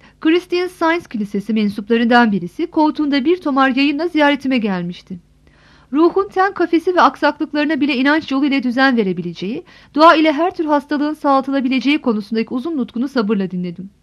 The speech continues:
Fakat kucağıma yerleştirmeye kalktığı yayınları gözlerimin görmediği gerekçesine sığınarak okuyabileceklere götürmesinin daha yararlı olabileceğini belirtmiştim. Bir hafta geçmeden gene çıka geldi ve kucağıma kabartma yazıyla basılmış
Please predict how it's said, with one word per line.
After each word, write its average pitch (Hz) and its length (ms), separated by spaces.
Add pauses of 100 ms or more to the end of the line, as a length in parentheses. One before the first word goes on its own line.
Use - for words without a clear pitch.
(340)
Fakat 277 360
kucağıma 247 400
yerleştirmeye 240 680
kalktığı 240 360
yayınları 196 480
gözlerimin 240 560
görmediği 233 440
gerekçesine 202 520
sığınarak 247 540
okuyabileceklere 254 760
götürmesinin 220 640
daha 349 180
yararlı 202 360
olabileceğini 180 560
belirtmiştim. 180 580 (840)
Bir 359 80
hafta 381 280
geçmeden 302 560
gene 320 180
çıka - 240
geldi 190 380
ve 277 100
kucağıma 247 460
kabartma 247 460
yazıyla 247 440
basılmış 185 540